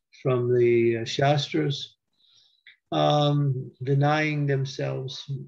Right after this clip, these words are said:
various types of sense enjoyment. Uh,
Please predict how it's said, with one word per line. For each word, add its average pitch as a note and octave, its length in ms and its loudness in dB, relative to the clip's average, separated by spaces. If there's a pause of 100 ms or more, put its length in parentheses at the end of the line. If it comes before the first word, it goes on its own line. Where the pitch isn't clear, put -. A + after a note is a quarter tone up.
(160)
various C3+ 580 2
types C3+ 400 -4
of A#2+ 120 -6 (800)
sense C#3+ 420 0
enjoyment. C3+ 600 2 (1000)
Uh, C3 500 -2